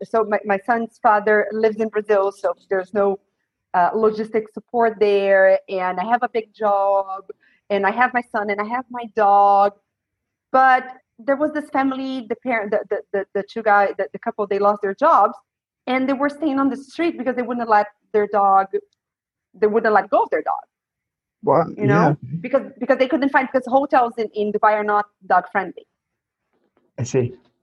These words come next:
Speaker 1: Okay. And then I said, "I'll, I'll take the dog. Like, I'm fostering the dog." And that for me,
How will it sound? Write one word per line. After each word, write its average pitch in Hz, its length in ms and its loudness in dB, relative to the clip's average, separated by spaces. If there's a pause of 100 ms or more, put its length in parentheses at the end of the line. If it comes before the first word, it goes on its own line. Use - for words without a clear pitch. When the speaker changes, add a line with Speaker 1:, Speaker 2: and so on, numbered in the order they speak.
(460)
Speaker 1:
Okay. 226 380 2 (640)
And 240 180 0
then 262 460 2 (100)
I 240 60 0
said, 269 200 0 (360)
"I'll, 269 300 2
I'll 269 120 4
take 330 200 -4
the 285 60 -10
dog. 339 340 2 (120)
Like, 190 240 0
I'm 214 140 0
fostering 262 480 -4 (380)
the 185 100 -16
dog." 170 380 0
And 226 140 -2
that 294 280 2
for 294 160 -2
me, 262 540 -4